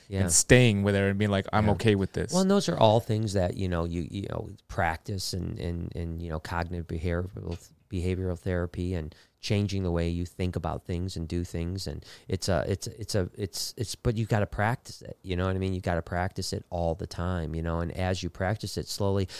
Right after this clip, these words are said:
Speaker 1: the other thing is, is that, you know, you, you, um, you always wanna, you know, delete zi-, zip files in your brain, you know? So, you know, one of my therapists said that, you know, with every anxiety, eh, you know, moment is, is a wounded child, right?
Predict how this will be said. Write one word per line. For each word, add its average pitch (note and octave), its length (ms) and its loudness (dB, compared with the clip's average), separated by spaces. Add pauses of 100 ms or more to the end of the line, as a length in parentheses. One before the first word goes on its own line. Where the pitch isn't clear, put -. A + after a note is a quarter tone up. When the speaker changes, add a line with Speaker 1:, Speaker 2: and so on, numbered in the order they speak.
(160)
Speaker 1:
the F3 80 2
other F3 140 6
thing A2 200 2
is, F#2+ 180 0
is F2 100 -6
that, F2 220 2
you F#2 100 0
know, E2+ 100 0
you, E2+ 340 -4
you, E2 400 -12
um, D#2 360 -2 (120)
you F2+ 160 -6
always F2+ 220 0
wanna, E2 400 0
you F#2+ 120 -10
know, E2 60 -6
delete F2 480 -4
zi-, - 300 -4
zip F#2+ 340 -8
files E2 380 0
in E2+ 80 -2
your D#2+ 100 -2
brain, E2 440 -2
you D#2 80 -4
know? E2 200 -2 (260)
So, A2 260 2
you G2+ 120 2
know, F#2 100 2
one G2 180 2
of F#2+ 80 0
my F2+ 160 2
therapists E2 440 -4
said E2 300 -2
that, D#2+ 260 -4
you E2+ 80 -6
know, D#2 120 -4
with D#2 300 -6
every D2+ 320 -2
anxiety, D#2+ 640 -4 (100)
eh, - 40 -12 (200)
you F#2 100 -8
know, D2+ 180 -4
moment E2+ 540 -2 (120)
is, F2 260 -10
is E2+ 160 -4
a E2+ 80 -2
wounded E2+ 360 -4
child, - 580 -6 (240)
right? D#2+ 320 -2